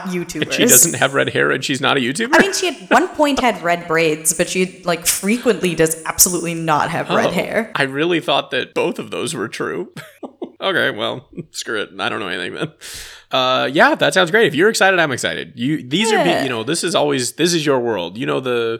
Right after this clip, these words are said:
Speaker 2: what the kids are up to, and I don't. So,
Speaker 1: Absolutely.
Speaker 2: uh, if you believe in her as Ariel, I'm with you.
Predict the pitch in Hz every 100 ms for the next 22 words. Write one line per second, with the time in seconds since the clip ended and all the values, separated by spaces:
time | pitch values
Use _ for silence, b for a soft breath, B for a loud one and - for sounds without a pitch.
0 | - _ 131 127 113 123 117 107 107 104
1 | 101 107 120 - 98 104 78 57 - 208
2 | 202 - - 147 - 151 160 180 - -
3 | 95 98 90 90 80 - - 113 117 165
4 | 156 147 139 139 135 135 131 123 120 98
5 | 98 92 90 85